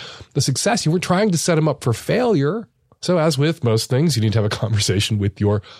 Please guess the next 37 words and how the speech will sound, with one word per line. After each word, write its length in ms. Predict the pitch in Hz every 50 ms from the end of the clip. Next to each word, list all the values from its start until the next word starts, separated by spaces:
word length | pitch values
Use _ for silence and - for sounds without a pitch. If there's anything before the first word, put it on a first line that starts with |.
| - _ -
partner. 360 | - 110 - 92 95 107 127
You 100 | 143 113
need 100 | 95 190
to 60 | 90
express 340 | - - - - 95 98 92
to 120 | - - 113
him 240 | 117 127 131 139 - - - - - - _
why 320 | - - 90 95 98 90 98
you 160 | 104 98 98
were 180 | 98 92 90 85
unhappy. 640 | 90 90 82 87 82 80 - 113 131 175 202 - _ _ - _ _ _ _ _ _ -
And 120 | 120 120
you 60 | 127
need 80 | 131 113
to 80 | 135
open 280 | 110 127 165 160 190 185
his 120 | 175 156
eyes 380 | 156 147 175 202 196 160 147 -
to 80 | - 139
the 80 | 127 123
consequences, 800 | - - 147 147 - 160 - - 87 78 - - - - - -
to 100 | - 117
the 100 | 110 110
risks 340 | 117 135 151 - - - -
he's 180 | - 139 113
running, 380 | 120 123 117 104 - - - - - _ _ _ _ _ -
and 160 | 110 104 101
what 140 | 123 135 131
he 120 | - 180
may 200 | 170 165 165 156
lose 640 | 151 156 190 208 160 92 80 82 - - - - - - - - - - - _ _ _ -
if 140 | 127 110 -
he 120 | 123 131
can't 520 | 123 - 139 139 135 135 135 120 - - - _ _ _ _ _ _ _ _ _ - -
strike 320 | - - 131 123 120 117
a 40 | 135
balance 800 | 110 107 113 110 101 85 73 - - 110 - - - - -